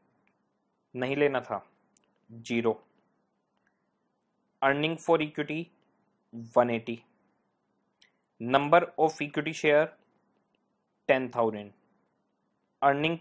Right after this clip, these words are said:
per share एटीन। ठीक है, तो without preference dividend है, हम चाहते तो ईएटी को ही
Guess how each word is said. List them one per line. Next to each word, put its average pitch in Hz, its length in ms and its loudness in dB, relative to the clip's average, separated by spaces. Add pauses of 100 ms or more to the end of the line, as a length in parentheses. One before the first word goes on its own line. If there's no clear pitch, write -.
per 147 140 8
share 139 420 2 (1300)
एटीन। 117 380 -2 (760)
ठीक 156 140 -2
है, 180 160 -6 (1800)
तो 151 320 6
without 160 400 8
preference 156 380 -2
dividend 139 360 -4
है, 156 160 -4 (600)
हम 165 220 2
चाहते 156 360 0
तो 160 140 -2 (240)
ईएटी 170 480 2
को 135 180 -4
ही 139 160 -6